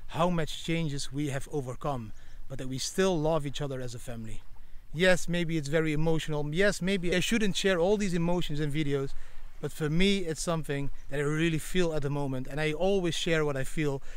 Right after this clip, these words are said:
because I wanna be very honest to all of you guys over there. I will als-, also share it when we have troubles with our family during our travels. Till now, we didn't have one. There is no wood to knock on, so I will take this wooden hat.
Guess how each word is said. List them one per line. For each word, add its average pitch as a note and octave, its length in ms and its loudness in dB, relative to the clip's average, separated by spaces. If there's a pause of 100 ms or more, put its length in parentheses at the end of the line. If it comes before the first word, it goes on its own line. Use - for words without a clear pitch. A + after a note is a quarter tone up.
(120)
because D3 240 0
I D3+ 60 0
wanna E3 260 0
be D3 180 0
very D3 360 2
honest C#3 340 -2
to D3 80 -6
all F3+ 240 2
of C3+ 80 -2
you B2+ 80 -4
guys B2+ 260 -2
over G#2 160 -8
there. A#2 220 -6 (300)
I D#3+ 80 4
will G#3+ 160 6
als-, A#3+ 220 6
also G3+ 460 4
share E3+ 360 2
it D3 120 -2 (440)
when D3+ 140 0
we D3+ 100 0
have C#3+ 160 -2
troubles F3+ 400 2
with C#3 100 -4
our - 60 -2
family B2+ 500 -4 (120)
during D#3 260 2
our A#2+ 80 -4
travels. A#2+ 500 -4 (420)
Till F#3+ 140 0
now, F3+ 340 2 (140)
we E3 80 -2
didn't E3 260 2
have D3 240 2
one. C#3+ 260 -2 (100)
There D3+ 100 0
is D3+ 100 2
no F3 160 4
wood E3 240 4 (100)
to D#3+ 100 -2
knock D#3 220 -2
on, C#3+ 180 -2
so C#3 220 -2 (420)
I D3 40 -6
will C#3 140 0
take C#3+ 240 2
this D#3 160 2
wooden D3+ 240 2
hat. C#3+ 260 4